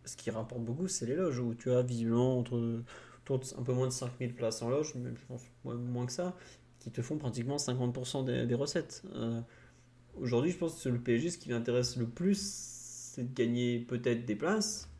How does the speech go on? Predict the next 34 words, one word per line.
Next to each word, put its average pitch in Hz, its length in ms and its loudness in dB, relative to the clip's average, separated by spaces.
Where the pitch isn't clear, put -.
mais 123 100 -4
surtout - 320 -2
de 170 80 2
gagner 131 220 4
des 135 100 2
places 101 260 2
en 156 60 2
loge, 180 280 4
parce 110 200 -2
que, 113 540 -2
comme 113 220 2
on 117 60 6
me 120 60 6
le 120 60 6
dit 123 140 2
justement 117 340 0
sur 117 200 -2
le 113 120 4
live, 165 220 4
et 120 80 0
comme 113 120 2
ce 113 120 -6
que 117 80 -2
disait 113 240 -2
Mathieu, 131 340 2
tes 135 100 4
droits 135 200 8
télé, 151 300 6
tu 127 200 -4
seras 123 160 -6
toujours 202 340 4
perdant 139 380 4
face 120 260 -2
à, 120 420 2